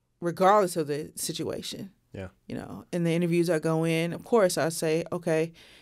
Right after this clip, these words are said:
Speaker 1: I'm a black woman, I have locks," you know, is that gonna not give me the interview?
Speaker 2: Mm-hmm.
Speaker 1: Is that not gonna give me the job? And that's just the society that we live in today.
Speaker 2: Mm-hmm.
Speaker 1: Uh, you know, I'm a black woman. I'm an ex-professional basketball player.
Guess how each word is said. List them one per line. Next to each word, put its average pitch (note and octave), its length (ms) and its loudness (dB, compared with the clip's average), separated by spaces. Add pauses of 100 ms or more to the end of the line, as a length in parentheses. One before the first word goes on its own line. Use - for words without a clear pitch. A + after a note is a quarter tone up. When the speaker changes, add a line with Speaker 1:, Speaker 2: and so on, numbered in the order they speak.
(140)
Speaker 1:
I'm E3 220 0
a D#3 40 2
black D#3 340 4
woman, D3+ 640 -2
I - 120 -8
have D3+ 340 0
locks," D3 600 -2 (440)
you D#3 120 -4
know, C3+ 360 -2
is D3+ 140 0
that D3+ 180 6
gonna D3 420 0 (200)
not D3 240 -2
give D#3 140 -4
me D3+ 80 -4
the D3 80 0
interview? D#3 460 -6 (260)
Speaker 2:
Mm-hmm. F#2 240 -16 (100)
Speaker 1:
Is D3+ 100 -8
that D#3+ 280 0
not D3+ 240 -2
gonna D3+ 160 -4
give D3 140 -4
me C#3+ 60 -6
the D3+ 100 -10
job? D3+ 400 -8 (720)
And E3 100 2
that's E3 140 0
just F3 180 -4
the D3+ 120 2
society D#3 500 0
that D3+ 220 -2
we D#3 120 -6
live D#3+ 200 0
in E3 120 -6
today. - 340 -12 (260)
Speaker 2:
Mm-hmm. F#2+ 280 -14 (720)
Speaker 1:
Uh, D#3 300 -4
you D#3 120 -6
know, D3+ 180 -2
I'm D#3+ 180 -6
a D3+ 60 -4
black D3+ 320 4
woman. D#3+ 480 -2
I'm D#3 160 -6
an C#3 100 -4
ex-professional D#3 1120 -2
basketball D3+ 420 -2
player. D#3+ 460 -2